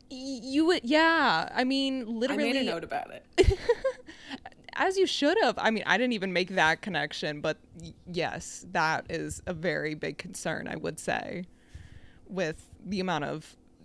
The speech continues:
Speaker 1: salmon she was having. And all of the food at the diner, too, they were like, "Ooh, salmon waffle is up for order." I'm like, "No,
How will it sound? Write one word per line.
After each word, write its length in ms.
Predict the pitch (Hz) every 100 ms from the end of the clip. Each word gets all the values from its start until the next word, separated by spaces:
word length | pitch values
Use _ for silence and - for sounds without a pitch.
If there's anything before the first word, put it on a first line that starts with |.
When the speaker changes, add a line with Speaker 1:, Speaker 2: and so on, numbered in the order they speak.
| 190
Speaker 1:
salmon 420 | - 180 131 -
she 140 | -
was 100 | -
having. 460 | 190 - - 156 151
And 120 | 190 -
all 220 | 240 359
of 80 | -
the 120 | 285
food 300 | - 233 294
at 160 | 247 190
the 80 |
diner, 520 | 160 165 175 226 233 185
too, 340 | 233 202 233
they 120 | 269
were 120 | 247
like, 300 | 240 226 233 -
"Ooh, 340 | 494 480 415 339 -
salmon 460 | 359 415 427 427 339
waffle 560 | 320 466 - 392 349
is 200 | 330 285
up 240 | - 349 -
for 140 | 403
order." 400 | 381 440 415 403
I'm 140 | 269 277
like, 200 | 277 240
"No, 1000 | 233 254 294 302 311 285 254 214 180